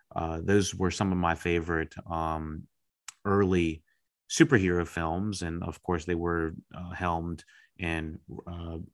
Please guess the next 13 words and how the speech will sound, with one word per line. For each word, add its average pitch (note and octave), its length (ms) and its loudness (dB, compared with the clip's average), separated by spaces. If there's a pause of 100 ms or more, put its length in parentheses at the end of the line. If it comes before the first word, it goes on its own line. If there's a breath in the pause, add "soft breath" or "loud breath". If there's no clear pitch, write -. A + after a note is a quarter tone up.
(560)
composed E2+ 680 0
by D#2 440 2 (500 soft breath)
Sam, F#2 420 0
uh, E2+ 120 -2
directed F2 440 2
by E2 140 2
Sam E2 380 -2
Raimi, D#2+ 580 -2
and D#2+ 380 -4
those D#2+ 220 -2
were D#2+ 120 -4
also, D#2+ 720 -4
uh, E2 300 -10